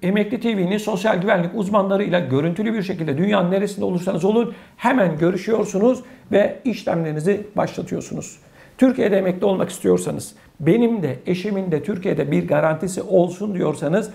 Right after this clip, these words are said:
bu fırsat kısa bir süreliğine geçerli. Eğer karı koca ya da iki kişi birlikte danışmanlık alırsanız yüzde elli indirim var. Normalde iki kişi üç yüz euro yaparken sadece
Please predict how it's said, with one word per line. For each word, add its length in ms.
bu 180
fırsat 560
kısa 280
bir 100
süreliğine 480
geçerli. 520
Eğer 400
karı 240
koca 240
ya 180
da 200
iki 220
kişi 280
birlikte 520
danışmanlık 760
alırsanız 560
yüzde 540
elli 380
indirim 460
var. 180
Normalde 540
iki 180
kişi 340
üç 340
yüz 180
euro 260
yaparken 680
sadece 720